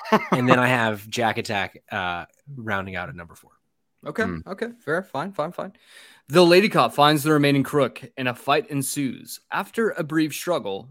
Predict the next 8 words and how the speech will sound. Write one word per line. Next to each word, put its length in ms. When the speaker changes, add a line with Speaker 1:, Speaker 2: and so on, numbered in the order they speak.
Speaker 3:
she 280
arrests 320
the 160
asshole. 560
In 100
the 80
other 180
room, 460